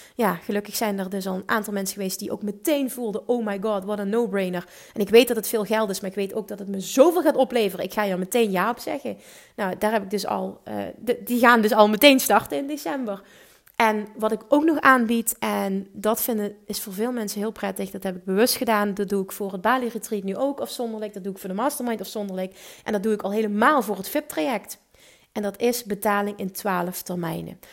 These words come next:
Waardoor het dus een heel behapbaar, en dat zeg ik tussen haakjes, want, want iedereen heeft een andere money mindset. Iedereen heeft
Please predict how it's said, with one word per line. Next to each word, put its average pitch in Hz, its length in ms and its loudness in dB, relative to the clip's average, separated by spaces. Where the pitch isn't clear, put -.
Waardoor 233 440 0
het 220 140 -6
dus 214 240 -6
een 196 100 -6
heel 220 440 -2
behapbaar, 196 800 -2
en 214 60 -10
dat 185 140 -8
zeg 226 120 2
ik 254 140 2
tussen 269 240 -2
haakjes, 214 320 -4
want, 190 260 -10
want 196 180 -8
iedereen 285 320 -2
heeft 247 160 -2
een 226 80 -6
andere 202 260 -4
money 294 220 -2
mindset. 254 400 -6
Iedereen 185 340 -6
heeft 175 240 -10